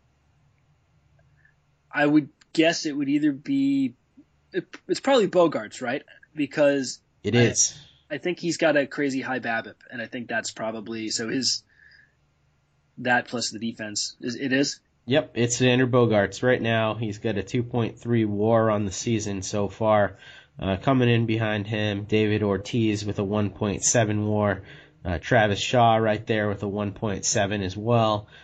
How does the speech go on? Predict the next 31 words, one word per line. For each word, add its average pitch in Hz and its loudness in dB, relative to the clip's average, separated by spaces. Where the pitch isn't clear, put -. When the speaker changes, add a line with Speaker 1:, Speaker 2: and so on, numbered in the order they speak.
Speaker 1:
Shaw 214 4
Speaker 2:
Uh, 220 6
Speaker 1:
and 160 0
Bradley 143 2
were 135 0
the 131 0
other 135 0
two 131 -6
guys 117 -6
I 117 -10
was 113 -10
con-, 107 -16
I 123 -10
was 113 -10
considering. 104 -12
Speaker 2:
You 127 2
know, 135 4
Bradley, 151 0
um, 104 -4
Bradley's 151 0
at 156 0
one 123 -2
point 123 -6
three 123 0
right 117 2
now. 110 -4
He's 113 -8
tied 120 0
with 110 -10
Dustin 113 -2
Pedroia. 104 -2